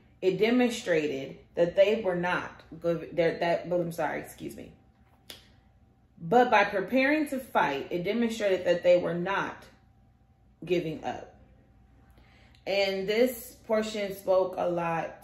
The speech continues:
to, um, I mean, stood out to me a lot when, with prayer, that we, I don't know if we, I can't say everyone, but we do kinda take prayer lightly.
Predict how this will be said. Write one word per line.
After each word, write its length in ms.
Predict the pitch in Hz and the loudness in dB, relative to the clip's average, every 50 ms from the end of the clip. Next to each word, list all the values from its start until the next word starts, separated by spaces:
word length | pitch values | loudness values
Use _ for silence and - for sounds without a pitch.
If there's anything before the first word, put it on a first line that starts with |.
| - - | -16 -10
to, 500 | - 190 180 170 165 165 160 160 160 - - | -6 -4 -2 -2 -2 -2 -2 -4 -6 -8 -8
um, 440 | - 156 156 151 147 147 143 - - - - - | -10 -8 -8 -8 -8 -10 -10 -14 -16 -20 -18 -12
I 80 | - 175 | -8 -6
mean, 140 | 185 180 180 | -4 -4 -6
stood 200 | - - 196 190 | -4 -4 -2 0
out 280 | 190 185 190 190 190 - | 2 2 2 0 -2 -6
to 40 | 180 | -8
me 140 | 180 175 | -6 -6
a 80 | 165 - | -4 -4
lot 340 | - 160 165 160 151 - - - - - - - - - _ - - _ | -4 -4 -2 -2 -4 -4 -8 -12 -18 -20 -20 -20 -20 -20 _ -20 -20 _
when, 680 | - 160 185 185 185 185 180 180 175 170 170 - - - | -6 -4 -2 0 0 0 0 -2 -2 -4 -6 -8 -8 -8
with 260 | 147 156 160 - - | -6 -6 -6 -6 -4
prayer, 420 | - 208 208 202 196 185 180 180 170 | -2 0 0 2 2 2 0 0 0
that 460 | 160 170 160 160 160 - - - - | 0 -2 -2 -2 -4 -4 -6 -6 -4
we, 360 | 175 175 - 196 175 - - - - - - - - _ - - - - - - | -4 -4 -4 -4 -8 -12 -14 -18 -20 -20 -20 -20 -20 _ -20 -20 -20 -20 -14 -8
I 100 | - 175 | -6 -4
don't 220 | 196 202 202 202 196 | -2 -2 -4 -2 -2
know 300 | 190 185 180 180 175 170 | 2 4 4 4 4 2
if 80 | 175 | -2
we, 500 | 185 185 185 180 175 175 175 170 170 170 - - - - - | -6 -6 -4 -4 -6 -6 -4 -6 -6 -8 -12 -16 -20 -12 -8
I 120 | - 196 | -6 -2
can't 220 | 202 247 233 226 226 | 0 0 0 0 -2
say 300 | 220 202 185 170 - - - | -2 -2 -2 -4 -4 -2 0
everyone, 580 | 180 190 190 190 175 165 160 160 156 156 160 160 | 2 2 2 2 0 -2 -2 -4 -6 -8 -8 -6
but 500 | 160 165 160 156 151 - - - - - - _ _ _ _ _ _ _ _ _ _ _ _ _ _ - _ _ _ _ _ _ _ _ _ _ _ - | -2 -2 0 0 0 -2 -6 -12 -20 -20 -20 _ _ _ _ _ _ _ _ _ _ _ _ _ _ -20 _ _ _ _ _ _ _ _ _ _ _ -8
we 180 | 175 196 214 | -6 -4 -4
do 320 | 196 - 233 247 247 226 220 | -4 -4 -2 -2 -2 -2 -4
kinda 320 | - 208 214 208 202 202 | -6 -6 -6 -6 -6 -6
take 320 | 196 - 208 190 180 - | -4 -2 -2 -2 -2 -2
prayer 240 | - 190 180 170 170 | 2 2 4 4 4
lightly. 680 | 165 165 170 170 165 - - 160 160 160 165 165 160 165 | 2 0 0 -2 -2 -4 -4 -6 -6 -6 -6 -6 -8 -8